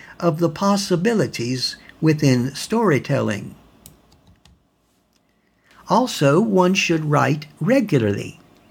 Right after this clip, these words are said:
Like any skill, writing improves with practice.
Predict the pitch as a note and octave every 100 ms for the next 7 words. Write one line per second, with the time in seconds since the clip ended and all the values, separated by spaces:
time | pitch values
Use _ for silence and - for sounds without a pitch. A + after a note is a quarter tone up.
0 | _ _ _ _ - - E3+ D#3+ D#3 D3
1 | G3 B3 - - D3+ B2+ D#3 G3 - -
2 | C#3 B2 B2+ D#3 G#3 F#3 E3+ - C3+ A#2+
3 | D3 - D3+ - G#3 G#3 G3+ - - -
4 | -